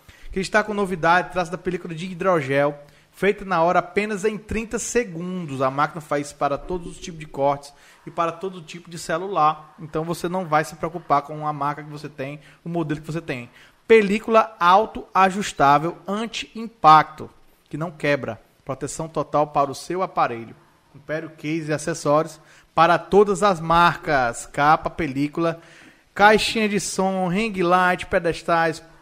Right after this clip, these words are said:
para câmeras e celulares, pendrives, aparelhos novos, modernos.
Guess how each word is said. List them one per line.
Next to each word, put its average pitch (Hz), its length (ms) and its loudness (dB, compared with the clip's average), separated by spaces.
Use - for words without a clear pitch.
para 160 240 0
câmeras 170 480 -10
e - 20 -16
celulares, 139 640 -2
pendrives, 156 640 4
aparelhos 160 500 0
novos, 156 500 -2
modernos. 156 720 -6